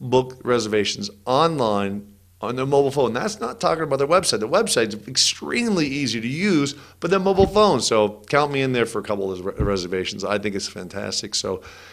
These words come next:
if you're booking a restaurant reservation, go to open table dot com first, and it costs you nothing. Takes, you know, two seconds to sign up. How they make money is a restaurant pays them per reservation. So a dollar or two, they pay them,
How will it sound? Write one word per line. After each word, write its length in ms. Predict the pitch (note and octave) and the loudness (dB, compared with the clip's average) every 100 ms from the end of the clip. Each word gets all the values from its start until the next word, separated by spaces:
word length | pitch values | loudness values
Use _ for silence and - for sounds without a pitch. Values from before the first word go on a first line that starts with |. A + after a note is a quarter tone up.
| - - | -18 -4
if 140 | B2+ | 0
you're 80 | B2 | 2
booking 520 | A#2+ E3 F3+ E3+ E3+ | 2 2 2 2 0
a 320 | E3+ B2 A#2+ A#2 | 0 2 2 2
restaurant 600 | A#2+ C3+ C#3 B2+ A2 G#2 | 4 4 4 0 -2 0
reservation, 640 | G2+ F#2+ F#2 F#2+ - G2 | 0 0 -2 -2 -2 -6
go 220 | D#3+ E3+ | -4 0
to 80 | E3 | 2
open 320 | C3 C3 B2 | 2 0 -4
table 340 | A2+ A#2 A2 G#2 | 0 0 2 0
dot 260 | G2 F#2+ | 0 -2
com 320 | A#2+ A#2 A#2+ | -4 -4 -4
first, 460 | A2 A2 A2 G#2+ - | -2 0 0 -2 -8
and 500 | G#2 G2 F#2+ G2 - A#2+ | -8 -6 -6 -10 -12 -12
it 140 | G2+ | -6
costs 340 | D3 D#3 - | -2 -2 -2
you 160 | C3+ B2 | -4 -4
nothing. 540 | A#2+ A#2+ C3 A2 - - - - - - | -2 -2 -4 -6 -12 -18 -20 -20 -20 -4
Takes, 260 | A2+ - - | -4 -4 -6
you 80 | G2+ | -6
know, 80 | |
two 240 | - - D#2+ | -6 -6 -2
seconds 400 | - B2 A#2+ G2 | 0 0 -2 -4
to 80 | F#2+ | -2
sign 300 | - A2 G#2+ | 0 0 -2
up. 260 | G#2+ - _ - _ - _ _ | -4 -8 _ -20 _ -20 _ _
How 140 | - D3+ | 6 8
they 120 | D#3 | 8
make 200 | D3 C#3 | 6 4
money 220 | E3+ F3+ | 4 4
is 140 | C3 | 4
a 40 | C3+ | 4
restaurant 540 | D#3 F3 - D3 B2+ | 6 6 4 2 0
pays 360 | A#2+ A#2 A#2 A#2+ | 4 6 6 4
them 180 | C3+ C3 | 0 -2
per 340 | - A#2+ C3+ | 2 4 4
reservation. 800 | B2 A2+ A#2+ C3+ E3+ E3+ G2+ F2+ | 4 2 2 4 4 2 -2 -4
So 260 | G#2 G2+ | -2 0
a 60 | G#2 | 0
dollar 420 | G2+ A2 A#2 A#2+ | 2 2 4 4
or 120 | A2+ | 2
two, 340 | A2 - A#2+ C3+ | 0 2 2 4
they 140 | G#2+ | 2
pay 260 | G2 A2 A2+ | 0 0 2
them, 300 | B2+ D#3+ | 0 -4